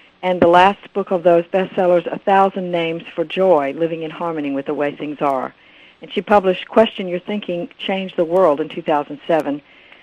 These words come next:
Today we're going to be talking with Katie, as she is affectionately called, about loving what is, as well as her latest book out just last year, Who Would You Be Without Your Story? Katie, welcome to Authentic Living. Thank you so much for taking of your time and energy to give to our listeners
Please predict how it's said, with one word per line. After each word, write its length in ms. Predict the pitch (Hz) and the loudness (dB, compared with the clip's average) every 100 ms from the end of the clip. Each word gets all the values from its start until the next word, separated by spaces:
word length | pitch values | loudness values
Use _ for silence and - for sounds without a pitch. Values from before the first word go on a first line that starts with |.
| _ _ | _ _
Today 380 | - 202 208 220 | -2 6 8 8
we're 140 | 226 180 | 6 2
going 180 | 190 | -2
to 40 | 180 | -4
be 120 | 180 | -6
talking 320 | 208 185 185 | -2 -2 -2
with 160 | 170 - | -8 -6
Katie, 360 | - 185 180 | 2 2 2
as 60 | - | -2
she 180 | - 190 | -4 -6
is 80 | 175 | -6
affectionately 580 | - 180 - 180 151 | -2 -2 -2 -8 -8
called, 360 | 160 - 160 160 | -8 -2 0 2
about 320 | 160 165 151 | 0 0 0
loving 380 | 160 175 190 185 | 2 2 2 -2
what 240 | 165 165 | 0 0
is, 340 | 165 147 139 147 - _ _ _ | 0 2 2 0 -8 _ _ _
as 180 | 160 165 | -10 -2
well 160 | 202 190 | 2 2
as 80 | 185 | 2
her 120 | 185 | 0
latest 420 | 175 214 220 - | 2 2 0 -4
book 220 | 151 - - | -4 -4 -4
out 240 | 160 160 | -4 -4
just 240 | 170 160 | -6 -6
last 340 | 170 156 151 - | -2 -2 -4 -8
year, 200 | 156 151 - | -8 -8 -8
Who 100 | - | -8
Would 180 | 208 208 | -6 -6
You 120 | 208 | -6
Be 220 | 196 165 143 | -4 -4 -4
Without 340 | 147 143 - | -2 0 -2
Your 140 | 147 | -6
Story? 600 | 143 - 170 147 135 120 _ _ _ _ _ _ | -12 -6 -2 0 -2 -6 _ _ _ _ _ _
Katie, 260 | - 220 220 | -2 0 2
welcome 400 | 202 208 214 220 | 4 4 4 -2
to 100 | 196 | -2
Authentic 460 | 170 170 185 170 180 | -2 -2 -4 -2 -2
Living. 240 | 165 170 | -2 -2
Thank 260 | 196 185 180 | -4 -4 -8
you 80 | - | -4
so 140 | - 196 | 2 2
much 280 | 180 - - | 0 -4 -8
for 100 | 180 | -6
taking 340 | 185 170 165 | -4 -6 -8
of 60 | 156 | -10
your 100 | 170 | -10
time 240 | 180 175 | -8 -6
and 100 | 165 | -6
energy 360 | 165 165 170 156 | -6 -8 -8 -8
to 60 | |
give 200 | 151 165 | -4 -6
to 100 | - | -4
our 160 | 156 151 | -4 -2
listeners 460 | 151 156 - 143 | -4 -6 -6 -6